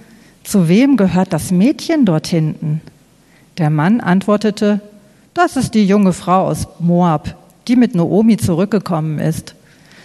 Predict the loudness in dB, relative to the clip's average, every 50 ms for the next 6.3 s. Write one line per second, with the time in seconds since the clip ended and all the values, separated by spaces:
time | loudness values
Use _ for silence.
0 | -12 -4 0 2 2 2 2 2 2 0 2 2 2 2 2 0 -2 -6 -16 -12
1 | -8 -4 0 2 2 2 2 0 -4 -4 -2 0 0 0 0 0 -2 -4 -4 -4
2 | -2 -2 -2 -2 -2 -2 -2 -2 -2 -2 0 0 0 0 0 -2 -2 -2 -4 -2
3 | -2 0 2 2 2 0 0 -2 -2 -2 0 0 0 0 0 -2 -4 -6 -6 -6
4 | -4 -2 -2 -2 -2 -4 -4 -4 -4 -4 -4 -4 -4 -4 -4 -4 -4 -4 -4 -4
5 | -4 -4 -4 -4 -4 -4 -4 -4 -4 -4 -4 -6 -4 -4 -6 -6 -6 -6 -6 -4
6 | -4 -2 -2 -2 -2 -4